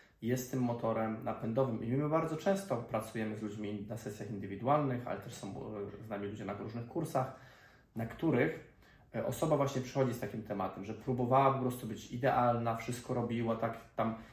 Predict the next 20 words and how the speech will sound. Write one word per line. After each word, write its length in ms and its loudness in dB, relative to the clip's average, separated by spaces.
kilka 380 2
rodzajów 400 2
studiów 640 -2
i 60 -4
tak 180 -2
dalej, 580 2
em, 640 0
wysokie 500 0
stanowiska 800 2
czy 360 0
jakieś 300 -4
sukcesy 440 -4
biznesowe, 680 0
ale 220 2
wszystko 480 -2
to, 360 6
<coughs> 540 12
przepraszam, 420 0
było 200 4
napędzane 760 2